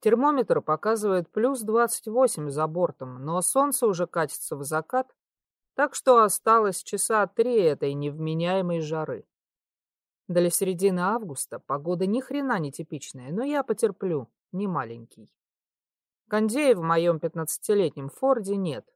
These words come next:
В этой недобитой комплектации не хватает много чего, но машину я не для комфорта покупал, а по необходимости. Главное ее достоинство — она на ходу. На остальное мне сейчас до барабана.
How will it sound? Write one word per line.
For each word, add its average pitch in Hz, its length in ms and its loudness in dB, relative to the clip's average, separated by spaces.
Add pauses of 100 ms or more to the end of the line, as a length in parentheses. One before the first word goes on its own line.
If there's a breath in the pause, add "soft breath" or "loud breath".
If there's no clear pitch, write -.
(880)
В 165 100 -6
этой 175 460 2
недобитой 180 680 -2
комплектации 170 880 -4
не 147 140 -4
хватает 208 500 -2
много 208 400 -2
чего, 120 420 -12 (480)
но 214 120 -2
машину 214 400 0
я 165 180 2
не 151 140 -4
для 151 120 0
комфорта 208 540 0
покупал, 202 640 -2 (160)
а 262 100 0
по 254 120 -2
необходимости. 135 960 -8 (640)
Главное 180 640 2
ее 175 340 0
достоинство — 165 760 -2
она 233 200 0
на 220 100 -4
ходу. 165 480 -8 (680)
На 302 180 0
остальное 208 580 0
мне 170 240 -4
сейчас 156 480 -4
до 160 200 -4
барабана. 127 640 -10